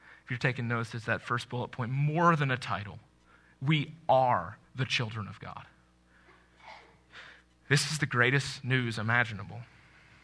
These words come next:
That God has loved us in Christ Jesus so much that he has called us his own children.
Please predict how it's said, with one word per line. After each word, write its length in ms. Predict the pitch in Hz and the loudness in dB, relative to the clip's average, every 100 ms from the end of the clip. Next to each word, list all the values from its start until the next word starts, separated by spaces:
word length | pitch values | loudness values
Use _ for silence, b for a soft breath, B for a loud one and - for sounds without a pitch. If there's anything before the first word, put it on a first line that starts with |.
| B B B 156 | B B B 6
That 160 | 156 | 8
God 300 | 156 147 165 | 12 12 12
has 240 | 175 175 156 | 8 6 8
loved 300 | 151 151 139 | 8 8 6
us 180 | 131 - | 2 2
in 200 | 165 185 | 0 4
Christ 380 | 185 175 165 | 8 8 6
Jesus 300 | 156 143 139 | 2 2 2
so 320 | - - 185 208 | 2 8 8 10
much 260 | 170 - B - | 8 6 B 6
that 120 | 165 | 6
he 100 | 156 | 8
has 100 | 147 | 4
called 380 | - - 170 185 | 6 10 10 10
us 160 | 185 | 8
his 180 | - 147 | 4 2
own 260 | 175 170 180 | 4 2 4
children. 480 | - 156 131 98 | 2 2 0 -6